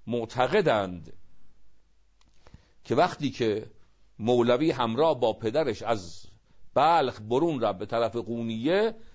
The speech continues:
در نیشابور با عطار یک ملاقاتی واقع می شود و عطار پیرمرد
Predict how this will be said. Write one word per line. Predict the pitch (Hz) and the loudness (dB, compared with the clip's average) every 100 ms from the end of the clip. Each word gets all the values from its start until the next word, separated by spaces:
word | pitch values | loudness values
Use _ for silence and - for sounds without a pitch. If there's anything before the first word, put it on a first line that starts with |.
| - 117 | -6 0
در | 117 | 2
نیشابور | 113 117 123 113 123 120 131 196 | 2 0 0 0 2 2 2 -4
با | 143 165 190 | 2 4 4
عطار | 139 123 - 143 170 | 2 -2 0 2 2
یک | 185 147 | 0 -2
ملاقاتی | 127 123 117 160 151 117 | 0 2 2 2 0 -2
واقع | 104 104 95 98 | -2 0 -2 -6
می | 95 | -8
شود | 104 98 101 107 - - _ _ _ _ - | -8 -4 -4 -4 -8 -20 _ _ _ _ -2
و | |
عطار | 117 123 - 160 156 123 | 2 2 0 2 2 0
پیرمرد | - - 120 120 127 165 214 226 220 - | -4 -6 0 0 2 2 2 2 0 -4